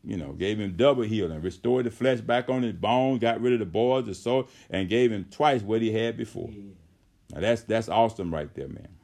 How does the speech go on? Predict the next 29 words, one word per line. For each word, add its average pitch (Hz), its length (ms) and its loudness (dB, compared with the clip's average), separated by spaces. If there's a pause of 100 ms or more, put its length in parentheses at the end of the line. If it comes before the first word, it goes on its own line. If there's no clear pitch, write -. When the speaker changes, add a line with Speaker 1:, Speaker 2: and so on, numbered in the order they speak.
(920)
Speaker 1:
You 82 80 -2
know, 78 120 -2
but 73 140 -8
Job 101 280 4
got 101 220 0
that 98 220 0
thing 107 220 2
down 98 200 4
in 95 80 0
his 87 140 -4
soul, 120 320 4
man, 98 340 0 (260)
and 78 120 -4
he 101 100 6
began 104 460 2
to 92 100 0
know 104 460 2
in 92 160 -2
his 92 180 -4
soul, 120 400 2
Pastor 92 300 -4
Sharon, 90 180 -2 (260)
"I - 140 -10
ain't 170 180 -4
did 131 220 0
nothing, 120 380 0
man, 123 180 0
against 117 340 -2
God. 120 360 -6